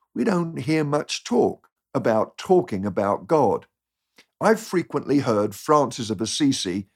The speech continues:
famous for chatting with squirrels, misquoted, and the poor quote has been used to excuse us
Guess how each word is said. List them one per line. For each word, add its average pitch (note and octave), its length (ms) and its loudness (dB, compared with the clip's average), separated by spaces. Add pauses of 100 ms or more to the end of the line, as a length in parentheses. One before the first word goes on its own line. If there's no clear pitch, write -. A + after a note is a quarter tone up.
(180)
famous C3+ 460 0
for - 140 -6
chatting A#2 480 -2
with G#2+ 140 -2
squirrels, A2 600 0 (220)
misquoted, F3 840 0 (360)
and D#3 160 -4
the E3 80 4
poor A3 340 2
quote G#2+ 400 0
has A#2 140 -6
been C3 260 -4
used G#2 300 -2
to A2+ 120 -4
excuse D#3+ 640 -2
us F#2 300 -2